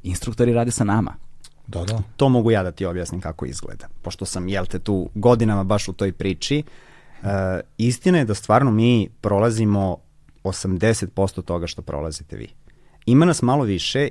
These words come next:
Speaker 3: i postoji neki trenutak kad neko može malo da odmori. Ali načelno, držimo vam obuku, fokus mora da bude, znači, na strašnom nivou, jer nama ljudi vise sa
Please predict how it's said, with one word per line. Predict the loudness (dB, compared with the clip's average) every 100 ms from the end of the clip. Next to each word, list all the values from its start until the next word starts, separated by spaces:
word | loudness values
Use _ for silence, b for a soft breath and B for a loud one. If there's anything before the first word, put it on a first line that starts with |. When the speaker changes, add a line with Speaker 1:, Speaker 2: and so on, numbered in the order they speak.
| -4
Speaker 3:
i | -6
postoji | -4 -8 -6 0 2
neki | 4 4 0
trenutak | -4 2 2 2 -2
kad | 0
neko | 2 2 2
može | 2 2 2
malo | 0 0
da | -2
odmori. | -4 -4 -8 -10 -8
Ali | -6 -2
načelno, | 2 0 2 -2 -2 -6 -12 -20 -20 -20 -20 -14
držimo | -4 0 4 4
vam | 4 4
obuku, | 2 0 -4 0 2 2 B B B -6 -6
fokus | 2 2 2 0
mora | 2 2
da | 2
bude, | 0 4 4 4 2 -4
znači, | -8 -6 -4 -6 -4 -4
na | -4
strašnom | 0 2 2 2
nivou, | 4 4 4
jer | 4
nama | 2 0 0
ljudi | 0 0 0
vise | -2 -4 -6
sa | -8